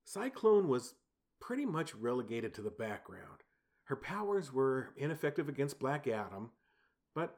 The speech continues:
she was helpful protecting the citizens during the final battle with Sabbac. But other than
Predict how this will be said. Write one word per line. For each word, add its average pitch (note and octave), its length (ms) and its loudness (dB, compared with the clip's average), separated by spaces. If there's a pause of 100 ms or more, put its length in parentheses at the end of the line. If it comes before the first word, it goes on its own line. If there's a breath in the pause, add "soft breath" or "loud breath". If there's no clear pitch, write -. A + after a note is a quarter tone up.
she G3+ 120 -4
was G3 340 4
helpful C#3+ 420 -2
protecting A#2+ 440 -6
the G2+ 60 -12
citizens A#2+ 600 -2 (260 loud breath)
during A#2+ 200 -2
the A2+ 80 -4
final G#2+ 320 -6
battle G2 360 -10
with G2+ 220 -8
Sabbac. D3 380 -4 (1500)
But D#3+ 300 -2 (640 soft breath)
other G#3+ 340 0
than E3 400 -2